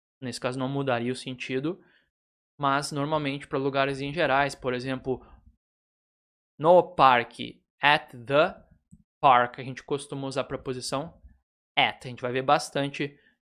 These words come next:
de preposições aqui no vídeo de hoje, qual que é melhor usar em cada caso. Deixa eu voltar aqui a informação original.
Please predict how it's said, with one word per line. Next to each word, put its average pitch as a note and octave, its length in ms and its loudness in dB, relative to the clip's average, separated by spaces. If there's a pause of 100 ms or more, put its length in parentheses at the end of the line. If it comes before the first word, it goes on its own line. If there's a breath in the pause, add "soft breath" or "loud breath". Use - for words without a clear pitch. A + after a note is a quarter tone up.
de C3+ 80 -8
preposições C3+ 800 -4
aqui B2+ 220 -12
no B2 120 -10
vídeo B2 300 -12
de E3+ 100 -4
hoje, D#3+ 460 -2 (240 soft breath)
qual A#2+ 240 -4
que C3+ 100 -8
é C3 40 -4
melhor B2 320 -4
usar A#2+ 200 -6
em A#2+ 80 -10
cada B2 240 -4
caso. D3 440 0 (240)
Deixa - 100 -20
eu A#2+ 60 -10
voltar B2 280 -10
aqui B2 200 -16
a - 20 -12
informação C#3 640 -12
original. E3 600 -4